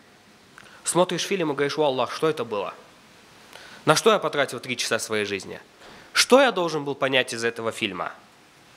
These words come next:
Отвечу на вопрос. Им не нужно было, чтобы вы поняли что-то из этого фильма. Им нужно сделать так,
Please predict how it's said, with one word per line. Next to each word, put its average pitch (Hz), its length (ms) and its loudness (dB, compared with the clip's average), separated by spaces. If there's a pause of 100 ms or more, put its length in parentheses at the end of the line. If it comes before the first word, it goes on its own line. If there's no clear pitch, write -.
(140)
Отвечу 196 400 0
на 143 100 4
вопрос. 113 420 0 (540)
Им 202 160 6
не 214 80 6
нужно 226 260 2
было, 160 220 2
чтобы 127 260 -2
вы 123 100 -2
поняли 113 340 0
что-то 101 300 0
из 101 100 2
этого 101 280 2
фильма. - 360 -8 (840)
Им 247 220 8
нужно 190 300 4
сделать 170 420 4
так, - 380 4